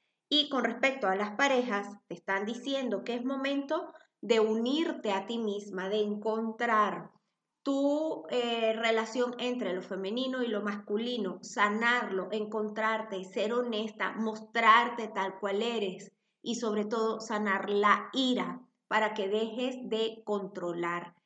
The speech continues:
El amor, las emociones no se controlan. Soy Alexa Prince y estoy aquí para apoyarte, para acompañarte en este camino de crecimiento personal y espiritual.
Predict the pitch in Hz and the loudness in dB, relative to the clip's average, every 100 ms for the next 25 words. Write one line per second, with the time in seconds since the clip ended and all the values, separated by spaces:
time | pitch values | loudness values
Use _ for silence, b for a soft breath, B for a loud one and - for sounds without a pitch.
0 | _ - 208 208 196 208 226 240 240 208 | _ 0 2 2 0 0 2 0 -2 -6
1 | 208 - - 190 185 185 - 240 226 214 | -6 -10 -6 -4 -4 -6 -4 -4 -2 -4
2 | 220 - 208 208 208 214 214 - - 180 | -6 -6 0 2 4 2 -4 -12 -8 -8
3 | - 165 165 156 113 95 - - _ _ | -6 -10 -8 -10 -10 -10 -14 -20 _ _
4 | _ _ _ 269 269 277 269 277 240 254 | _ _ _ 6 6 6 2 0 -2 0
5 | 254 - 220 208 202 214 214 254 247 247 | -2 -2 -6 -4 -4 -2 -4 -4 -2 2
6 | 226 202 185 175 190 185 190 185 214 220 | 2 2 -4 -4 -2 -4 -6 -4 0 0
7 | 214 196 185 190 202 190 196 180 - 196 | -2 -8 -6 -4 -2 -2 -4 -10 -8 -6
8 | 214 220 254 247 233 208 190 180 180 233 | -4 -4 -8 -6 -4 -2 -2 -4 -6 -6
9 | 240 240 214 208 214 220 - 247 233 - | -6 -6 -4 -4 -6 -6 -2 -2 -2 -6
10 | 196 185 185 190 190 - 175 165 160 - | -8 -4 -4 -4 -6 -8 -8 -8 -10 -12
11 | - | -14